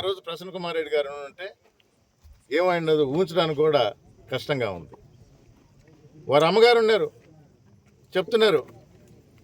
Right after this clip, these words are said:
"అబ్బాయి గుర్తుందా, మీ నాయన, మా ఆయన నల్లపురెడ్డి శ్రీనివాసరెడ్డి, నేదురుమల్లి జనార్దన్ రెడ్డి ఎన్నో విషయాల్లో విభేదించుకున్నారు, మాట్లాడుకున్నారు, కానీ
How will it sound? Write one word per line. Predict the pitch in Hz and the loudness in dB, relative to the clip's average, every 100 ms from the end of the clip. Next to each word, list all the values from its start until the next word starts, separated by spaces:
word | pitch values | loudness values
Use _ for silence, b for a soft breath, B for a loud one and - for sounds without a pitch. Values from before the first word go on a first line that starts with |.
| _ - - - - - | _ -20 -20 -20 -20 -4
"అబ్బాయి | 156 214 226 180 | 4 6 4 0
గుర్తుందా, | 190 220 208 220 202 - - _ _ _ _ _ _ _ - | -2 0 2 2 0 -4 -20 _ _ _ _ _ _ _ -8
మీ | 156 170 | -4 2
నాయన, | 190 220 220 220 185 - _ _ 135 | 2 2 0 -2 -6 -14 _ _ -4
మా | 175 185 | 2 4
ఆయన | 196 185 170 180 _ _ _ _ _ - | 2 0 -6 -10 _ _ _ _ _ -8
నల్లపురెడ్డి | 151 190 196 190 165 | -4 -2 -2 -2 -4
శ్రీనివాసరెడ్డి, | 202 196 180 180 180 190 180 | -2 -2 -2 -4 0 0 2
నేదురుమల్లి | 185 180 175 156 | -2 -4 -4 -2
జనార్దన్ | 165 185 170 160 | -2 -2 -4 -8
రెడ్డి | 165 143 147 - _ _ _ _ _ _ - - _ - - - 135 | -8 -8 -12 -16 _ _ _ _ _ _ -20 -20 _ -20 -20 -8 -2
ఎన్నో | 190 247 226 | 2 6 6
విషయాల్లో | 233 233 220 202 | 6 4 4 2
విభేదించుకున్నారు, | 208 226 226 214 208 208 220 220 208 | 4 4 4 -6 -6 -2 2 2 2
మాట్లాడుకున్నారు, | 208 214 196 196 202 214 208 202 _ _ _ _ _ _ _ _ _ _ - | -2 -2 -2 -4 -2 -2 -2 -6 _ _ _ _ _ _ _ _ _ _ -10
కానీ | 180 | -8